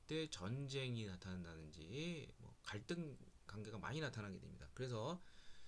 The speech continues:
그 각 촌락을 보호할 수 있는 그 시설이 필요한데, 예, 그게 바로 나무 울타리, 이제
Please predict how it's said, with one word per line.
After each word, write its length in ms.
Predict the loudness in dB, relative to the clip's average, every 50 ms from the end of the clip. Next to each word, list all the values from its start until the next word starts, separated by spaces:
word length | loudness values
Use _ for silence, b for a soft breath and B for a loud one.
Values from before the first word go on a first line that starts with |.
| B B B B B -8 -4
그 320 | 0 2 4 4 2 2
각 280 | 2 2 0 0 0 -2 -4
촌락을 580 | -4 0 2 2 4 4 4 4 4 2 2
보호할 380 | 0 0 0 4 6 6 6 6
수 140 | 4 2 0
있는 380 | 0 0 0 0 0 -2 -2 -6 -10 -10
그 100 | -6 -2
시설이 520 | 2 4 4 6 6 6 6 6 4 2
필요한데, 840 | 0 -4 -4 -2 -2 -2 0 0 0 0 2 2 2 4 4 2 2 0 -10 -18 -18 -14 -10 -8
예, 240 | -6 -6 -6 -8 -8
그게 180 | -4 -4 -2
바로 240 | 0 0 0 0 2
나무 440 | 4 4 4 6 6 6 4 4 4
울타리, 560 | 2 0 0 -2 -2 -2 0 0 0 0 0 -2
이제 280 | -2 -4 -4 -6 -6